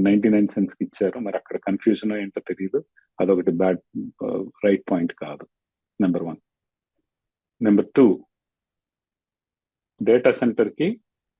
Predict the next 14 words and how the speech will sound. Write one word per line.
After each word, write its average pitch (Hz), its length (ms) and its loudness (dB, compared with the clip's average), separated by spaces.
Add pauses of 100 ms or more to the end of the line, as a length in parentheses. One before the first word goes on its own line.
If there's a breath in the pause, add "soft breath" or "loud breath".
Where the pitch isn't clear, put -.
(380)
అరవై 110 300 4
ఎక-, 110 260 0
యా-, 104 300 -4 (560)
హారిజాంటల్ 123 640 2
హైపర్ 113 340 -4
స్కేల్ 113 320 -6
డేటా 110 240 -4
సెంటర్స్ 104 440 -8
కి - 120 -10 (480)
ఇంకా 117 200 0
యాభై 113 340 4
ఎకరాలు 117 400 2
కూడా 113 200 0
తక్కువే. 98 560 -8